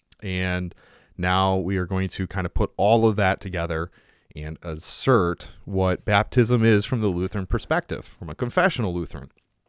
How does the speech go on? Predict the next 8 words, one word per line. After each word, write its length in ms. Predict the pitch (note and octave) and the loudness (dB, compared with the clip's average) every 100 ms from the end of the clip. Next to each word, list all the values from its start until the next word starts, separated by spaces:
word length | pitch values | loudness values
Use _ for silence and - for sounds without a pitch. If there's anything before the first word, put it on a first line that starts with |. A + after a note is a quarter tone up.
| _ _ _ _ - - | _ _ _ _ -20 -2
And 160 | B2+ C3 | 4 6
then 280 | D3 C3+ C3+ - - - - _ _ _ _ _ _ _ _ _ _ | 6 6 2 -6 -20 -20 -20 _ _ _ _ _ _ _ _ _ _
we 180 | - C3+ | 4 6
will 200 | A2+ G#2+ | 8 4
go 260 | G2+ G#2 G2+ | 4 4 4
into 760 | G#2 G#2 G#2+ - F#2 F2+ A#2 | 2 0 -2 -4 -4 -4 -6
the 80 | - | -6
Lord's 400 | F2 E2+ E2+ - | -4 -2 -4 -8